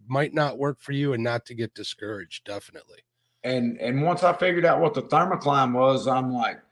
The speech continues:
Speaker 2: "There's nobody on YouTube talking about this, and ninety percent of your lakes in the country here are gonna have a thermocline in 'em," you know? I mean,
Speaker 1: You gotta
Speaker 2: most
Speaker 1: watch D-, you gotta watch Dieter Melhorn videos for that kind of stuff. He's a big
Speaker 2: Yeah.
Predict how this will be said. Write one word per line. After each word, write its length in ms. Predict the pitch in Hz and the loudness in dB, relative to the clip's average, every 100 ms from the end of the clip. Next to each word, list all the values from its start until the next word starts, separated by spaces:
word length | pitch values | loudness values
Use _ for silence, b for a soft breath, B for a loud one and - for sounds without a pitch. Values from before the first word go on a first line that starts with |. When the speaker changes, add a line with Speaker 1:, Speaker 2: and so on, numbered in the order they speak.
| _ _ _ | _ _ _
Speaker 2:
"There's 220 | 139 202 196 | 2 4 2
nobody 760 | 165 143 143 151 170 170 156 | 4 4 6 6 4 4 0
on 240 | 131 123 | -2 0
YouTube 520 | 120 165 196 160 135 101 | 0 -2 2 2 2 2
talking 380 | 117 190 - | 2 2 0
about 360 | 156 123 113 - | 0 4 4 2
this, 380 | 113 120 127 - | -2 -2 -4 -8
and 500 | - 131 123 113 101 _ _ _ _ _ - | -4 -4 -2 -6 -10 _ _ _ _ _ -8
ninety 520 | 101 123 180 226 214 | -2 2 4 4 2
percent 460 | - 156 - 202 220 | 0 -4 0 4 4
of 100 | 185 | 4
your 120 | 123 | 2
lakes 720 | 127 156 214 - - - - _ _ _ _ _ _ _ | 4 4 4 0 -10 -16 -20 _ _ _ _ _ _ _
in 220 | - 170 | -2 2
the 80 | 151 | 2
country 640 | - 156 214 247 185 139 107 | 2 4 4 4 0 0 2
here 360 | 120 110 104 | 0 0 0
are 120 | 117 | 0
gonna 220 | 120 151 143 | 2 2 2
have 140 | 160 | 2
a 60 | 139 | 2
thermocline 680 | - 151 226 220 127 95 95 | 2 2 2 0 0 0 -2
in 140 | 101 | -4
'em," 140 | 92 104 | -6 -10
you 80 | 117 | -6
know? 200 | 123 156 | -2 -2
I 120 | 147 | -2
mean, 300 | 143 131 117 _ _ _ B B B - | -6 -12 -16 _ _ _ B B B 4
Speaker 1:
You 120 | 247 | 6
gotta 180 | 254 220 | 8 8
Speaker 2:
most 60 | 202 | 8
Speaker 1:
watch 280 | 185 127 123 | 6 2 2
D-, 140 | 214 | 4
you 140 | 226 269 | 6 8
gotta 180 | 240 202 | 8 8
watch 280 | 185 151 | 6 2
Dieter 260 | - 202 170 | 2 4 4
Melhorn 420 | 160 165 151 135 | 4 4 2 0
videos 360 | 127 127 117 107 | 0 0 0 -4
for 140 | - | -4
that 200 | 110 120 113 | -2 -2 -4
kind 200 | 85 - | -14 -14
of 80 | |
stuff. 300 | - - - | -16 -18 -12
He's 220 | 127 151 127 | -4 -2 -2
a 40 | |
big 180 | 95 147 | 0 4
Speaker 2:
Yeah. 260 | 147 135 | 6 6